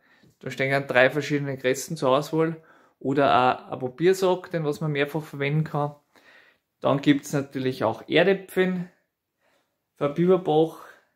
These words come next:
Sogar Möhlige gibt's da, da. Kann man sich da abwägen und bei der Kasse dann einfach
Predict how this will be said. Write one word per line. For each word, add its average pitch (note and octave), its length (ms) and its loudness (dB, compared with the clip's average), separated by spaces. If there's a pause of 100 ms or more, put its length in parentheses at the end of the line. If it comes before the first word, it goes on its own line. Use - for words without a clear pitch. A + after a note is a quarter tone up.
(840)
Sogar C3+ 480 0 (260)
Möhlige F#3 600 2
gibt's F#3+ 340 -6
da, F3 160 -2
da. F3+ 280 -4 (1120)
Kann C3 160 -2
man C#3 60 0
sich C3+ 160 -6
da C3 360 0 (160)
abwägen F3+ 1040 -2 (1600)
und C#3+ 380 -2
bei B2+ 100 2
der B2+ 120 4
Kasse B2 480 2
dann D3+ 160 2
einfach C#3 440 0